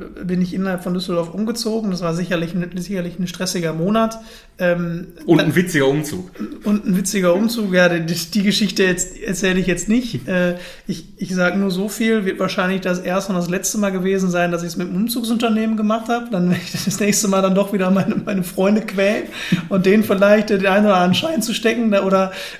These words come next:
Speaker 1: äh, oder, äh, weiß ich nicht, den einen oder anderen Bierkasten, äh, besorgen. Ähm,
Speaker 2: Wollte ich sagen, an der Stelle, äh, Grüße gehen raus, äh, an den Jan. Äh, der ist auch ein Spezialist, wenn's um Umzüge geht.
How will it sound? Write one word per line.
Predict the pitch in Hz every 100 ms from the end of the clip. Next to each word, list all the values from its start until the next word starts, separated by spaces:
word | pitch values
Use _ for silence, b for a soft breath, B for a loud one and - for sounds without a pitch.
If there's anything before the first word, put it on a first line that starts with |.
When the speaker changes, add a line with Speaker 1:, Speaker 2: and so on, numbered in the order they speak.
| -
Speaker 1:
äh, | 196 190 180 190 190 - - -
oder, | 196 185 180 180 180 180
äh, | 175
weiß | 185
ich | 185
nicht, | 180
den | 185
einen | 180 190
oder | 170
anderen | 170
Bierkasten, | 175 208 220 214 - 214 214 -
äh, | 196 190
besorgen. | 180 180 190 208 220 214 B B B B
Ähm, | 190 185 180 180 180
Speaker 2:
Wollte | - 113
ich |
sagen, | 123 127
an | 117
der | 127
Stelle, | 127 139 135 - 120 120 120
äh, |
Grüße | - 139 143
gehen | 123 120
raus, | 120 143 165 -
äh, | 120 123
an | -
den | 120 117
Jan. | 123 175 175
Äh, | 131 127
der | 131
ist | 135
auch | - 131
ein |
Spezialist, | 123 - - 135 156 156
wenn's | 147
um | 147
Umzüge | 147 160 170 160 160
geht. | 156 175